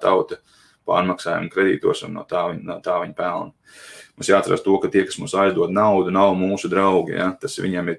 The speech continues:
tīra biznesa transakcija. Viņiem patīk, ka mēs esam atkarīgi no kredītiem, viņiem patīk no tā, ka mēs esam atkarīgi no maksājumiem, jo tas ir viņu ienākums. Bet kāpēc mums dot naudu citiem? Labāk mēs šo naudu paturam sev un, un ieguldam savā nākotnē un būvējam savu,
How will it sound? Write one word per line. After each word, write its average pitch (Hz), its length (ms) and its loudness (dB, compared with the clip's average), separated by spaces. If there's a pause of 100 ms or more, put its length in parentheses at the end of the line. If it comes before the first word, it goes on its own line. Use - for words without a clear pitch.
tīra 98 340 4
biznesa 95 380 2
transakcija. 90 560 0
Viņiem 95 320 2
patīk, 101 340 4
ka 87 80 -4
mēs 90 220 -2
esam 90 160 0
atkarīgi 85 400 -2
no - 100 -8
kredītiem, 98 540 0
viņiem - 180 -10
patīk 98 240 -2
no - 140 -16
tā, 90 160 -6
ka 87 100 -14
mēs 87 140 -12
esam 92 160 -10
atkarīgi - 240 -10
no 85 100 -18
maksājumiem, - 540 -8
jo - 100 -20
tas - 160 -10
ir - 80 -12
viņu 87 300 -10
ienākums. - 480 -12 (1300)
Bet 101 240 4
kāpēc 101 320 2
mums 92 160 -4
dot 98 220 6
naudu 95 260 4
citiem? 117 460 0 (100)
Labāk 98 380 0
mēs 92 180 -4
šo 95 140 -6
naudu 92 260 -2
paturam 92 360 -4
sev 101 280 0
un, 90 160 -4
un 92 140 -4
ieguldam 87 340 -2
savā 87 320 -2
nākotnē 87 540 -6
un 87 100 -12
būvējam 92 400 -2
savu, 90 280 2